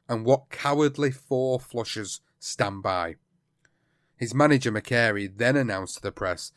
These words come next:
that he would offer a fifteen thousand dollar guarantee for a fight with Jim Jeffries. The Police Gazette agreed, now that Johnson, who was fast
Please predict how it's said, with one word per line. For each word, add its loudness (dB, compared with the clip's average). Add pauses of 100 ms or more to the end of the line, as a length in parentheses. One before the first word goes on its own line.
(160)
that -8
he -4
would 0
offer 0 (260)
a -16
fifteen -8
thousand 0
dollar -2
guarantee -2 (300)
for 2
a 4
fight -4 (220)
with -6
Jim -8
Jeffries. -4 (640)
The -6
Police 4
Gazette -2
agreed, -2 (360)
now 0
that 2
Johnson, 0
who 2
was 0 (360)
fast -2